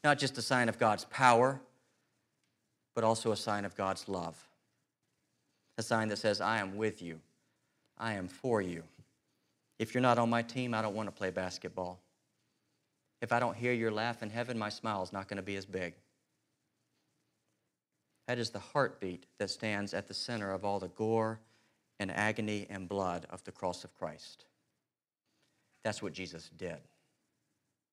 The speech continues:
Do you understand? As this truth pours into our minds from God's word, let's ask the Spirit of the risen Christ to bring us more fully into this reality.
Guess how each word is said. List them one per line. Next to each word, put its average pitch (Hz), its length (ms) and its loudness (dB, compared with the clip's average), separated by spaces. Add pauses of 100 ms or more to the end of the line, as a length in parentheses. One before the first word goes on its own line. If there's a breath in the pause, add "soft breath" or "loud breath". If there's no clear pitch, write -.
(300)
Do 107 80 -6
you 101 220 -4
understand? 92 580 -14 (3500)
As 107 160 -6
this 113 180 -2
truth 101 480 0
pours 107 300 -2
into 107 180 -2
our 101 160 4
minds 101 400 2
from 98 140 -6
God's 98 400 0
word, 92 220 0
let's 113 180 -2
ask 117 300 -2
the 95 60 -8
Spirit 110 520 2
of 98 80 -4
the 104 80 -4
risen 104 340 -2
Christ 95 480 -2 (380 soft breath)
to - 80 -12
bring 104 260 -6
us 95 180 -8
more 98 140 -6
fully 101 500 -2
into 104 280 -10
this 98 240 -6
reality. 92 580 -6